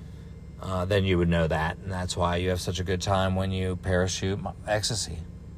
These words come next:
You know? It's just a fact. It's just, it's just a fact. You didn't know that? Can't believe that. Um, so, you know, if they're saying, like, "Oh, you know, it's really only impacting gay people because of these,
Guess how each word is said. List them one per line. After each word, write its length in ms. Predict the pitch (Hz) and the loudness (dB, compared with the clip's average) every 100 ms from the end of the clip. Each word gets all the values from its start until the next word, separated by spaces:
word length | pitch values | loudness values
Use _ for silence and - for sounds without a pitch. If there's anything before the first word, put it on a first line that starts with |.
| - - - - | -14 -14 -14 -8
You 120 | 90 | -4
know? 220 | 87 90 - | -2 -2 -4
It's 100 | - | -4
just 200 | 104 87 | -2 -2
a 20 | |
fact. 560 | - 95 87 - - - - - - - - - - - - - | 0 2 2 0 -6 -10 -10 -16 -14 -14 -14 -14 -14 -14 -14 -14
It's 140 | - | -10
just, 320 | - 87 - - | -6 -6 -8 -12
it's 120 | - - | -4 -2
just 180 | - | -2
a 40 | - | 0
fact. 480 | 85 71 - - - - - | 2 2 -2 -12 -12 -12 -10
You 80 | |
didn't 160 | 95 95 | -6 -2
know 140 | 95 | 4
that? 260 | 98 95 95 - - - - - - - - - - - - - - - - - - - - - | 6 6 4 -4 -12 0 0 0 -8 -14 -14 -14 -14 -12 0 2 2 -4 -14 -14 -14 -14 -14 -6
Can't 160 | 104 85 | -6 -4
believe 280 | 92 90 | -2 -4
that. 220 | 78 62 - - - - - - - | -4 -8 -10 -14 -14 -14 -14 -14 -4
Um, 380 | - 95 87 85 - - - - | 2 4 4 2 -4 -14 -14 4
so, 320 | - 139 127 | 12 12 12
you 80 | 147 | 10
know, 160 | 139 123 | 10 10
if 160 | 117 | 8
they're 160 | 151 165 | 10 10
saying, 280 | - 143 127 | 12 10 12
like, 180 | 120 110 | 8 10
"Oh, 280 | 131 127 127 | 12 12 12
you 120 | 123 | 6
know, 280 | 117 117 117 | 4 6 6
it's 160 | 107 | 4
really 180 | 123 123 | 2 4
only 220 | 120 117 | 4 4
impacting 400 | 113 104 104 98 | 0 4 4 4
gay 100 | 101 | 0
people 180 | 101 95 | -2 -2
because 220 | 90 95 | -2 -4
of 60 | 87 | -2
these, 340 | 98 95 90 | -2 -2 -4